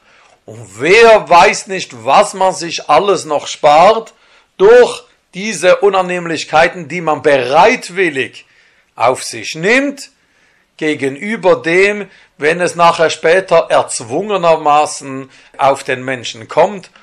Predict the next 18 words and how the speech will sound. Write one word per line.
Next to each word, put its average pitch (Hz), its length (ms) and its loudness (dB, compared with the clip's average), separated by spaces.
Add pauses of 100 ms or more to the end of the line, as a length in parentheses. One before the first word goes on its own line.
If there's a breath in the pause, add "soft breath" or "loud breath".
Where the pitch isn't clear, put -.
(140 soft breath)
und 127 160 -12
er 147 220 -2
dann 147 260 -2
durchzustehen 143 840 -6
hat, 131 320 0 (360 soft breath)
was 147 300 2
er 156 120 4
durchzustehen 156 720 -4
hat, 151 260 -2
damit 135 520 -10 (520)
da 113 120 -8
genau 143 540 0
das, 165 420 2 (280 soft breath)
was 139 180 0
vom 127 200 -8
Himmel 170 320 -8
beschert 135 560 -6
ist, 123 460 -10